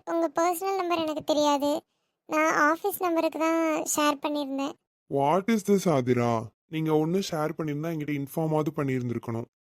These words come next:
Speaker 2: இன்ஃபார்மும் பண்ணல. அப்புறம் எனக்கு எப்படி தெரியும்?
Speaker 1: இல்ல சார், WhatsApp நீங்க செக் பண்ணி பார்த்துப்பீங்கன்னு நினைச்சேன்.
Speaker 2: எல்லாமே நீங்களா நினைக்க கூடாது, இன்ஃபார்ம் பண்ணணும்.
Speaker 1: I'm sorry சார்.
Speaker 2: எல்லாரும்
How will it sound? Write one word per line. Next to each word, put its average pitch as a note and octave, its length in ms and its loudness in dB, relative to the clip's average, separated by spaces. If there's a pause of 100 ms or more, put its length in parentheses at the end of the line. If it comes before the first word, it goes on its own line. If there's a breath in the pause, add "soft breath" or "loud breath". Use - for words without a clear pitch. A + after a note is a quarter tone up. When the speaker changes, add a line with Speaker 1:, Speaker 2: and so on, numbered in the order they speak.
(140)
Speaker 2:
இன்ஃபார்மும் F3 600 0
பண்ணல. B2 380 0
அப்புறம் E3 320 2
எனக்கு D#3+ 220 2
எப்படி E3 180 0
தெரியும்? E3+ 400 4 (380)
Speaker 1:
இல்ல D#4+ 220 0
சார், F4+ 240 -2
WhatsApp D4 480 -4
நீங்க D#4+ 260 -4 (160)
செக் - 300 -10
பண்ணி D#4+ 180 -6 (100)
பார்த்துப்பீங்கன்னு C#4+ 680 -2
நினைச்சேன். C4 400 -6 (360)
Speaker 2:
எல்லாமே E3 480 2
நீங்களா D#3+ 300 0
நினைக்க C#3+ 380 -2
கூடாது, B2 360 0 (920)
இன்ஃபார்ம் D3+ 500 -2
பண்ணணும். A#2+ 320 -2 (420)
Speaker 1:
I'm C#4+ 180 -4
sorry C#4+ 400 -2
சார். C#4+ 280 -8 (460)
Speaker 2:
எல்லாரும் D3 420 4